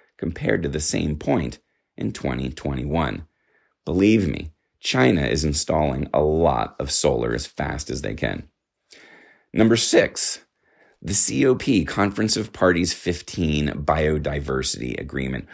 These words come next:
World leaders came to the first comprehensive treaty to preserve global biodiversity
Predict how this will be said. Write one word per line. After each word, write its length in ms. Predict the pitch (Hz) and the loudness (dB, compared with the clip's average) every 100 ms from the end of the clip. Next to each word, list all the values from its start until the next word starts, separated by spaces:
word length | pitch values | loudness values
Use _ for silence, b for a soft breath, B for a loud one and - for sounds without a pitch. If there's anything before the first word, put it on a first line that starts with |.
| B | B
World 360 | - 104 113 98 | 0 6 6 6
leaders 360 | 98 95 95 | 2 2 2
came 300 | - 98 92 | 0 2 2
to 100 | 92 | 2
the 100 | 80 | 0
first 500 | 73 - 87 92 - | -4 -2 0 0 -4
comprehensive 720 | - 87 85 67 82 78 65 73 | -4 -2 0 -2 -2 -2 -4 -8
treaty 420 | - 104 92 85 | -4 0 2 0
to 100 | 80 | -4
preserve 600 | - 78 78 82 82 80 | -2 -2 2 2 2 0
global 480 | - 78 80 73 73 | -2 0 0 0 -2
biodiversity 1200 | 76 78 76 71 67 76 101 143 - 80 73 | 0 0 0 -2 -4 2 6 6 4 -2 -2